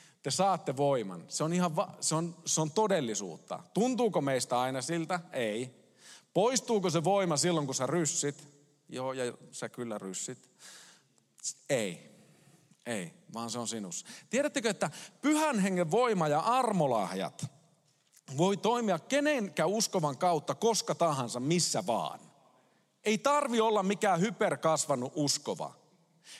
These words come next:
Hengen hedelmä – Rakkaus, ilo, rauha, kärsivällisyys, kaikki nää,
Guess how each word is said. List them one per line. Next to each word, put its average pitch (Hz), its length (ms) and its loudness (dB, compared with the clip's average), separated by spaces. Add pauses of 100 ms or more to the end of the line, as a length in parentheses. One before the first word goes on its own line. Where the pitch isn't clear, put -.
(140)
Hengen 254 360 2
hedelmä – 170 640 2 (520)
Rakkaus, 175 440 0
ilo, 170 180 0
rauha, 156 280 2
kärsivällisyys, 143 840 -4
kaikki 143 300 -6
nää, 139 360 -2